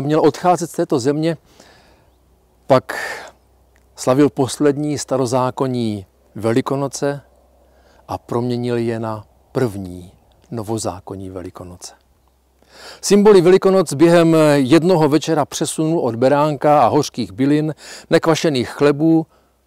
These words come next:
přes umyvadlo k chlebu a kalichu. A po dlouhé noci a uspěchaném dnu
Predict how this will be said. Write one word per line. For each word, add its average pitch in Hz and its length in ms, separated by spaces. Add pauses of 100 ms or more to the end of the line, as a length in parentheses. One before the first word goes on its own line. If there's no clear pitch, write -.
(240)
přes - 300
umyvadlo 131 680
k - 80
chlebu 110 560 (540)
a 104 80
kalichu. - 480 (2000)
A - 80
po 117 120
dlouhé 139 680
noci 117 540
a 117 120
uspěchaném 120 720
dnu 120 300